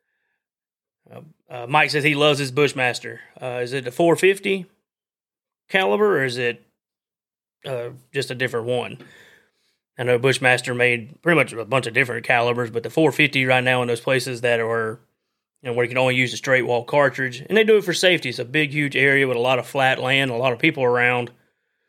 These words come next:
So you could, you know, they didn't wanna give you the opportunity of, you know, shooting a flat or a, a long range rifle in a flat area. So,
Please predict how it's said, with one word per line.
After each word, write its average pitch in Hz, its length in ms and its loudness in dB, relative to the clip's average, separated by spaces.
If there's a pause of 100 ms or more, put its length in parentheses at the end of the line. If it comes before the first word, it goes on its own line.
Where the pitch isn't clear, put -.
(220)
So 131 120 -6
you 123 160 -4
could, 120 260 -6 (180)
you 123 100 -20
know, 117 140 -10
they 131 220 -2
didn't 139 140 4
wanna 127 360 2 (1080)
give 165 160 4
you 147 60 2
the 147 80 4
opportunity 135 420 0
of, 123 340 -6
you 123 80 -8
know, 117 140 -6
shooting 139 560 0
a 117 80 -8
flat 131 520 0 (800)
or 135 200 -2
a, 113 160 -4 (160)
a 139 60 -6
long 135 320 2
range 123 260 0
rifle 127 400 2
in 120 80 -4
a 110 60 -8
flat 120 320 -4
area. 110 380 -4
So, - 300 -12